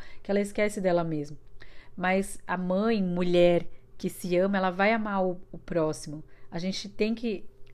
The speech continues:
ter essa, é, essa, esse senso de autocuidado que é extremamente importante. Então, faça metas claras, assim, e coisas que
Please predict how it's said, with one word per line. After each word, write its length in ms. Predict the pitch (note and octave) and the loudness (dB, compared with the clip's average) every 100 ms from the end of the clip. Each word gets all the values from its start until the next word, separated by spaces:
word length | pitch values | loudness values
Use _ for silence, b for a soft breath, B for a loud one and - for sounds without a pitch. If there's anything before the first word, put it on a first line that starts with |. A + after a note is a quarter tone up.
| - | 2
ter 100 | G3 | 4
essa, 540 | G3 F#3 F#3 F3 F3 - | 4 4 4 4 2 -6
é, 380 | - - - E3+ | -8 -6 -6 -6
essa, 260 | - F3 - | -4 -6 -6
esse 180 | F3+ | -8
senso 520 | F#3+ - G#3 B3 - F#3+ | -6 0 0 0 0 2
de 120 | F#3+ | 6
autocuidado 1080 | F#3 G3 G3+ - F#3 D#3+ E3 F3+ F3+ E3 - B B B - | 6 4 -2 -2 -4 0 2 2 0 -4 -8 B B B 0
que 80 | |
é 40 | F#3+ | 2
extremamente 580 | F#3 G3 G3 G3 G3 G3+ | 2 0 2 2 0 -2
importante. 760 | G3+ G#3 G#3 F#3 F3 - - b b b b b b b | -2 -2 -2 -4 -4 -10 -14 b b b b b b b
Então, 360 | G3 G3+ B3 C4+ | -6 2 2 2
faça 440 | - C#4+ F#4 - | 0 -2 0 -2
metas 540 | C#4 A3+ A#3 C#4+ G#3 - | 0 2 2 2 -2 -4
claras, 540 | - B3+ D#4+ B3+ G3+ | 0 2 2 0 -2
assim, 400 | G3 G3+ G3 F#3+ | -2 -4 -6 -6
e 60 | - | -4
coisas 360 | C#4+ D4 C#4+ | -2 0 -2
que 400 | - C#4+ B3+ A3 | -4 -8 -6 -8